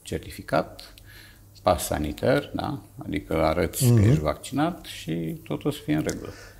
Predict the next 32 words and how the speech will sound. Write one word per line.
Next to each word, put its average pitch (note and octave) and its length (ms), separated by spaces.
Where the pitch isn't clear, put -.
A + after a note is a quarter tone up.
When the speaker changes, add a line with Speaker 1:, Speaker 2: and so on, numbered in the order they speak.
Speaker 2:
Uite, G#2 420
apropo A2+ 440
de G#2 200
Renoir, F#2 600
în G#2 160
cartea G2+ 380
asta, F2+ 560
Creatorii G2 440
de F#2 160
hituri, F#2 440
despre F#2 260
care F#2+ 180
o F#2+ 40
să G2 120
zic F#2+ 160
mai G2 160
târziu, E2+ 540
a, G2+ 540
este A#2 420
povestită G#2 1000
istoria G#2 460
asta F#2+ 600
a F#2+ 540
impresioniștilor, G2+ 880
pentru F#2 220
care G2+ 240
Speaker 1:
Mhm. F#2+ 100
Speaker 2:
Renoir G#2 540
s-a F#2 400
luptat G2+ 400
foarte - 420
tare F#2+ 440